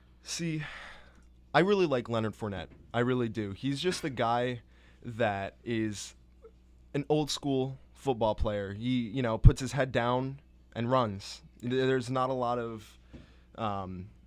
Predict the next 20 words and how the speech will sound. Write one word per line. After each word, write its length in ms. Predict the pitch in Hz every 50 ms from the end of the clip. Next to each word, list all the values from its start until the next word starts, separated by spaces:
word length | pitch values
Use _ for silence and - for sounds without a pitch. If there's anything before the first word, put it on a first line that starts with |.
| - - - - - -
I 20 | 135
mean, 80 | 139 135
there, 140 | 147 139 127
there 180 | 131 147 147
is 200 | - 160 160 135
agility 520 | 139 127 107 131 135 131 131 127 127 127 117
and 160 | 113 113 113
elusiveness, 720 | 107 120 120 123 123 - 135 120 120 127 127 127 - -
but 140 | - 120 113
he's 280 | - 135 147 143 131
just 200 | 131 135 - -
a 40 | 123
guy 280 | 104 98 107 107 113 110
that 160 | 104 104 92
wants 220 | 113 113 110 107 -
to 60 | 113
power 440 | - - - 117 110 113 113 110 107
through 440 | - - - 117 113 113 110 107 - -
everybody. 540 | 120 117 110 117 110 - 107 104 107 107
And 220 | 104 113 113 110